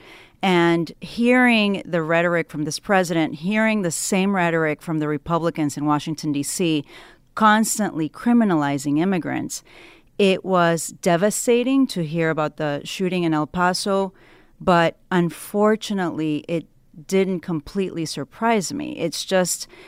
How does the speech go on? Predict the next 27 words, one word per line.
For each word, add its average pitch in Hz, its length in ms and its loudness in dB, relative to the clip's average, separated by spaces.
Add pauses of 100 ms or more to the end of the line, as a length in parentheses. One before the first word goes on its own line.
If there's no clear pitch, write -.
(180)
I've 185 220 2
been 196 120 -2
hearing 175 640 0
the 156 140 -6
same 170 320 0
words 165 300 -2
being 151 240 0
used 151 320 -2 (100)
over 147 500 2
and 170 140 -2
over 170 360 2
again 135 200 -4
for 156 160 -8
the 147 80 -8
past 160 420 -2
two 196 120 -6
years, 170 500 0
even 175 180 -4
before 165 300 -4
the 156 80 -4
president 156 460 -2
started 151 340 -2
campaigning, 160 720 -4
before 156 300 -4
Trump 156 200 -2
started 151 260 -4
campaigning, 156 580 -4